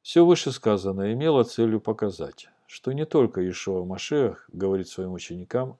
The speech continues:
о важности Торы Моше и необходимости соблюдения заповедей Всевышнего, но также апостолы Петр, Иоанн, Иаков и Павел,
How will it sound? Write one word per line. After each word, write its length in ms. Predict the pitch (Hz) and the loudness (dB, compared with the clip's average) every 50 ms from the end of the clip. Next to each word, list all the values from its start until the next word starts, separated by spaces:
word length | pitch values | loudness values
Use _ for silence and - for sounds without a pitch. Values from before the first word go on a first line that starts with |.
| _ _ _ | _ _ _
о 120 | - 120 117 | -4 -4 -2
важности 520 | 104 101 101 95 90 98 95 - - 98 | 0 0 0 -2 -4 -8 -10 -12 -14 -12
Торы 240 | - - 107 107 110 | -8 -6 -4 -4 -4
Моше 500 | 110 117 120 120 - - 156 156 156 - _ | -4 -4 -6 -4 -2 -2 -2 -2 -2 -4 _
и 120 | - 120 110 | -10 -8 -6
необходимости 720 | 104 104 95 - - - 98 104 127 131 131 123 123 - | -6 -6 -6 -6 -6 -8 -6 -4 -4 -6 -6 -8 -12 -16
соблюдения 640 | - - 101 92 90 90 90 95 113 117 117 104 | -16 -12 -10 -10 -8 -8 -8 -6 -6 -6 -6 -6
заповедей 600 | 92 85 92 98 101 - 95 95 87 98 95 92 _ _ | -6 -4 -4 -4 -4 -4 -6 -8 -8 -8 -12 -12 _ _
Всевышнего, 640 | _ - - 98 92 85 80 - - - - - _ _ _ _ _ _ _ _ - _ _ _ _ - | _ -12 -10 -8 -8 -8 -10 -12 -14 -20 -20 -20 _ _ _ _ _ _ _ _ -20 _ _ _ _ -10
но 100 | - 120 | -10 -4
также 520 | 117 - 147 123 110 92 90 92 92 - - _ | 2 6 6 8 6 6 2 -2 -4 -4 -6 _
апостолы 580 | - 107 101 - 104 95 - - 101 95 92 87 | -8 -8 -4 -4 -4 -6 -4 -6 -6 -6 -6 -6
Петр, 480 | - 101 113 123 135 135 120 - - _ _ _ _ _ | -4 -2 0 0 0 -2 -4 -18 -20 _ _ _ _ _
Иоанн, 540 | - 92 87 87 92 104 120 131 135 135 - _ _ - | -14 -10 -8 -6 -4 -2 -2 -2 -4 -6 -12 _ _ -10
Иаков 560 | 95 90 92 101 113 113 - 123 120 - _ _ _ _ _ - | -6 -4 -2 -2 -2 -2 -4 -6 -6 -8 _ _ _ _ _ -6
и 100 | 156 160 | -6 -6
Павел, 480 | - - - 80 73 71 71 78 - | -4 -4 -6 -6 -6 -8 -14 -16 -18